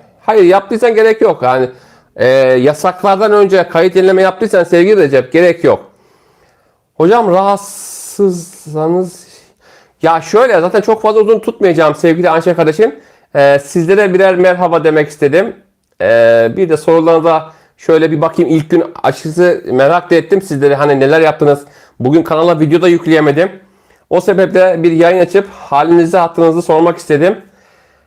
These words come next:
Umarım her şey yolundadır. Hocam o kadar alıştık. Alıştık. <laughs> Teşekkür ediyorum İstanbul. İşte o sebeple.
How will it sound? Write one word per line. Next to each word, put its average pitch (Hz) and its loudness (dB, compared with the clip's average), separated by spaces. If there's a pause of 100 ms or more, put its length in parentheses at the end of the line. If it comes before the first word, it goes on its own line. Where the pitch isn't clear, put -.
(220)
Umarım 175 0
her 170 0
şey 190 0
yolundadır. 175 2 (240)
Hocam 139 -2
o 143 -2
kadar 156 0
alıştık. 147 -2 (300)
Alıştık. - -4 (460)
<laughs> 285 -10
Teşekkür 196 -2
ediyorum 185 0
İstanbul. 170 -2
İşte 165 -4
o 247 2
sebeple. 160 -2